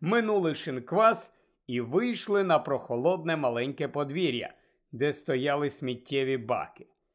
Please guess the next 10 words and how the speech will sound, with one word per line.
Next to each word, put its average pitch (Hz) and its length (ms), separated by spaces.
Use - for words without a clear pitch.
Гегрід 117 760
своєю 156 480
рожевою 151 540
парасолькою 151 840
вдарив 131 840
по 151 140
відповідній 147 800
цеглині 127 720
у 113 120
мурі, 185 540